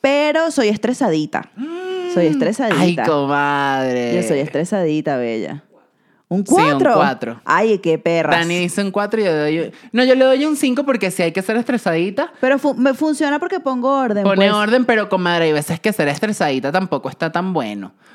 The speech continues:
Speaker 2: Porque hay momentos en los que hay que fluir y divertirse.
Speaker 1: Exactamente,
Speaker 2: Pero la
Speaker 1: está
Speaker 2: comadre
Speaker 1: bien.
Speaker 2: es así estresada.
Speaker 1: Yo soy como muy militar para
Speaker 2: Muy
Speaker 1: muchas
Speaker 2: militar.
Speaker 1: cosas,
Speaker 2: Ok,
Speaker 1: bella.
Speaker 2: comadre.
Speaker 1: Ujú.
Speaker 2: Yo le doy un cinco, Dani le da un cuatro.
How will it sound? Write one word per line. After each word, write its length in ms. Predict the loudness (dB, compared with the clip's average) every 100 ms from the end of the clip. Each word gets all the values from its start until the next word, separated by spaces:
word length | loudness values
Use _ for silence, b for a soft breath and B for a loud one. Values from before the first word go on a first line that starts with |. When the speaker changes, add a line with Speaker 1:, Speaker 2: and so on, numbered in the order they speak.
| B
Speaker 2:
Porque 240 | -2 0 0
hay 40 |
momentos 320 | 0 -2 -2 -2
en 80 |
los 100 | -2
que 80 | -4
hay 140 | -8 -6
que 160 | -10
fluir 520 | -6 -4 -4 -6 -10
y 40 | -6
divertirse. 720 | -2 -2 -2 -10 -10 -4 -2
Speaker 1:
Exactamente, 720 | 0 0 -2 0 -4 -2 -2
Speaker 2:
Pero 140 | 0 2
la 80 | 2
Speaker 1:
está 80 |
Speaker 2:
comadre 240 | 2 2 2
Speaker 1:
bien. 100 | 0
Speaker 2:
es 60 |
así 160 | -2 -4
estresada. 480 | -6 -8 -10 -14 -16 -8
Speaker 1:
Yo 120 | -2 0
soy 220 | 0 0
como 220 | -2 -2
muy 400 | -2 0 0 0
militar 500 | 0 0 -2 -4 -10 -4
para 140 | -2
Speaker 2:
Muy 80 | 0
Speaker 1:
muchas 140 | 0
Speaker 2:
militar. 260 | -2 -4 -6
Speaker 1:
cosas, 260 | -6 -6 -8
Speaker 2:
Ok, 40 |
Speaker 1:
bella. 160 | -6 -8
Speaker 2:
comadre. 360 | -8 -10 -10 -4
Speaker 1:
Ujú. 140 | -2 0
Speaker 2:
Yo 140 | 0
le 80 | 2
doy 160 | 2
un 80 | 0
cinco, 260 | 0 0 0
Dani 260 | 0 -2
le 80 | -2
da 60 | -2
un 140 | -2
cuatro. 420 | -4 -6 -6 -14